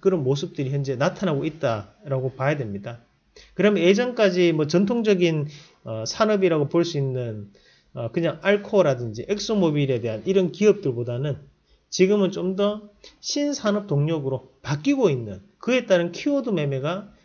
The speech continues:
상당 부분 이루어지고 있다고 봐야 돼요. 우리가 지금 아마존에 대한 주가를 보면 미국장이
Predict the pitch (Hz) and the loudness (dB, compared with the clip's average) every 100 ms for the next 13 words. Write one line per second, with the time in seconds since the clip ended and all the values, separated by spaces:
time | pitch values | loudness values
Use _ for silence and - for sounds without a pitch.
0 | _ - - 185 190 190 180 156 247 269 | _ -16 -6 -2 0 -2 0 2 2 2
1 | 160 139 139 123 113 - 127 120 104 90 | 0 -2 -4 -6 -8 -8 -8 -8 -12 -16
2 | 113 _ _ _ _ _ _ _ _ _ | -20 _ _ _ _ _ _ _ _ _
3 | - 190 262 226 233 - 214 233 294 294 | -2 4 6 6 2 2 2 2 0 2
4 | 208 180 202 202 185 151 151 143 120 127 | 2 2 0 2 2 2 -2 -2 -2 -2
5 | 247 240 196 185 175 156 143 | -2 -2 2 2 2 -2 -4